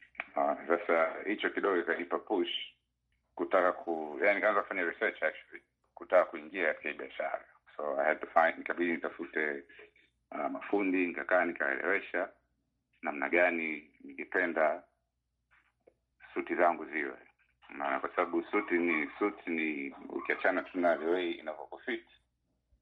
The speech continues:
pia inabidi communicate, uh, your, your style or your preference. Unaona? Basi,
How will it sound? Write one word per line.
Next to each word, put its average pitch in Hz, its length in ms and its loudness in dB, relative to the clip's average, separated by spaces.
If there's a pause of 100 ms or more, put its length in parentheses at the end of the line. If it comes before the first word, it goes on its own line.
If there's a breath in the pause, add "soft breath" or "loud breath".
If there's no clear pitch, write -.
(120)
pia 135 120 0
inabidi 87 360 -2
communicate, 85 720 -2 (500 loud breath)
uh, 71 320 4 (600)
your, 78 340 -2
your 78 220 -4
style 69 320 4
or 76 100 0
your 71 120 -4
preference. - 480 -8 (720)
Unaona? 76 420 -2 (500)
Basi, - 420 2